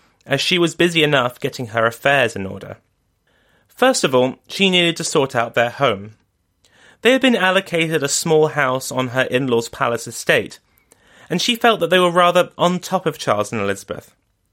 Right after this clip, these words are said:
They could not receive guests without imposing on them,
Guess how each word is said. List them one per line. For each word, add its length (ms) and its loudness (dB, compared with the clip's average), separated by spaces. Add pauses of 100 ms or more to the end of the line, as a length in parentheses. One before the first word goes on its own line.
(520)
They 100 2
could 120 -2
not 160 2
receive 380 -4
guests 320 0
without 180 2
imposing 540 0
on 160 2
them, 220 -8